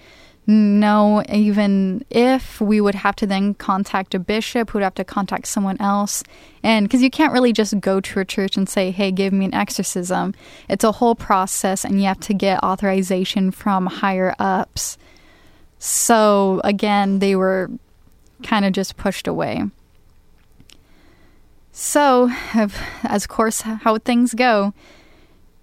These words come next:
things got worse. She started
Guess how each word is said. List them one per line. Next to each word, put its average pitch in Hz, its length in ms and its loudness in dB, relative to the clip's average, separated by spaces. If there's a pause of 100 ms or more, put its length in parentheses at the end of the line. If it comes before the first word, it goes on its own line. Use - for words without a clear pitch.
(120)
things 240 240 4
got 202 240 2
worse. 196 600 -2
She - 200 0
started 214 840 0